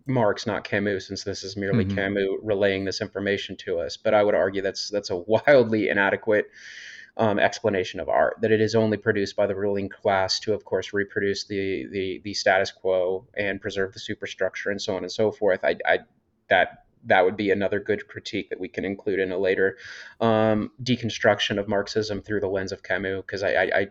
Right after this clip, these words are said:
Speaker 1: find it wildly inadequate. So again, in this case, we'll be critique-, I'm critiquing Marx, not Camus,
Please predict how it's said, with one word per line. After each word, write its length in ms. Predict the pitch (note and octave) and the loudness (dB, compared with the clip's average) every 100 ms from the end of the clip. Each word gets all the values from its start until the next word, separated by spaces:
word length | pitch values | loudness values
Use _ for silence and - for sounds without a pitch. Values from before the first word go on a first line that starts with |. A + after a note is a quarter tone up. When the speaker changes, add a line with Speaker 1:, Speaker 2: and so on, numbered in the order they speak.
| _ | _
Speaker 1:
find 360 | - G2+ F#2+ | 0 2 2
it 80 | - | 0
wildly 400 | G2 F#2+ F2+ F#2+ | 2 2 2 -2
inadequate. 540 | F#2+ F2+ F#2 G2 G2 | -6 -6 -8 -10 -10
So 120 | - G#2+ | -6 0
again, 240 | G#2+ G2 | 4 4
in 60 | G2 | 2
this 160 | G#2 | -2
case, 300 | - G2+ - | 0 -2 0
we'll 100 | A2 | -4
be 140 | G#2+ G#2 | -4 -6
critique-, 440 | A2 G#2 G2 F#2 | -8 -8 -8 -8
I'm 120 | G#2 G2+ | -8 -8
critiquing 420 | - G2+ F2+ F#2 | -10 -10 -10 -6
Marx, 340 | F2+ D#2+ - | -6 -6 -6
not 180 | G2+ - | -8 -6
Camus, 520 | - F2+ F#2 F2+ F#2 | -4 -4 -2 -6 -8